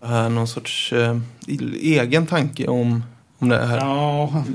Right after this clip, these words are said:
Speaker 2: eh, eh, det röda bandet kan till exempel symbolisera en kvinna som blivit gruppvåldtagen och blöder från underlivet om man har en svensk Lucia.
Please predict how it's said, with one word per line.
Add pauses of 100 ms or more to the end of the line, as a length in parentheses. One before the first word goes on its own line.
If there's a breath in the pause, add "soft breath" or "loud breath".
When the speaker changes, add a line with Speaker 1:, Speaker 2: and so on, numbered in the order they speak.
(360)
Speaker 2:
eh,
eh,
det
röda
bandet
kan
till
exempel
symbolisera
en
kvinna
som
blivit
gruppvåldtagen
och
blöder
från
underlivet
om
man
har
en
svensk
Lucia.